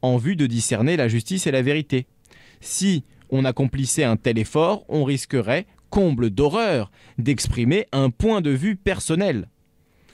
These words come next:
Car de nos jours, l'attention vers la justice et la vérité est regardée comme répondant à un point de vue personnel. Quand Ponce Pilate a demandé au Christ, « Qu'est-ce que la vérité ? »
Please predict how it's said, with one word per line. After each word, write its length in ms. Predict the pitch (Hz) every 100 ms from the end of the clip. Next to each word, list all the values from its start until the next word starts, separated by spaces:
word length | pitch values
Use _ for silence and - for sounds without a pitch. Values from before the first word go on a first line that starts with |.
| - - -
Car 160 | 127
de 100 | 117
nos 180 | 139 127
jours, 380 | 120 214 240 226 - -
l'attention 800 | 127 143 - 190 185 - 196 180
vers 160 | 139 127
la 140 | 127
justice 520 | 117 143 - 160 147 131
et 60 |
la 80 | 110
vérité 560 | 104 101 101 - 220 - _ _ -
est 100 | 147
regardée 500 | 151 131 110 117 170
comme 200 | 135 117
répondant 580 | 127 113 113 107 143 -
à 60 |
un 160 | 113 113
point 260 | - 127 110
de 120 | 101
vue 280 | 95 143 - -
personnel. 600 | 113 - 117 110 95 80 _ _ _ _ -
Quand 160 | 139 131
Ponce 320 | 180 185 -
Pilate 420 | 170 165 139 - - - -
a 120 | 135
demandé 320 | 143 139 139
au 100 | 131
Christ, « 360 | - 220 - - - -
Qu'est-ce 260 | 240 233 -
que 140 | 190
la 120 | 170
vérité ? » 540 | 143 139 127 - 110